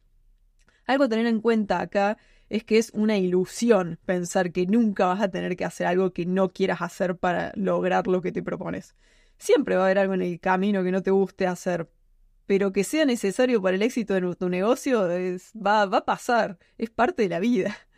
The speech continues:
Algún cliente va a necesitar algo algún día, vas a tener que hablar, tener conversa-, una conversación difícil con alguien de tu equipo.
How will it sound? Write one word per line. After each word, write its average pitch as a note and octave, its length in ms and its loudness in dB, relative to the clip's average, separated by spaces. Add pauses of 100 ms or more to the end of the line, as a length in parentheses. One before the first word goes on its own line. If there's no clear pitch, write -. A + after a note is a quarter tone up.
(380)
Algún A#3+ 260 2
cliente B3 240 2
va A3+ 80 2
a - 20 0
necesitar G#3 380 0
algo G#3+ 180 4
algún F#3 260 -2
día, A3 540 2
vas F#3+ 160 2
a G3 60 0
tener F#3+ 240 -2
que F#3 80 -4
hablar, F#3 420 0 (240)
tener F3+ 240 0
conversa-, F3+ 460 -4
una F#3 140 0
conversación F3+ 460 -4
difícil F#3 360 -4
con F3+ 120 -2
alguien F3 220 -2
de E3+ 100 -6
tu E3+ 140 -6
equipo. G3 800 0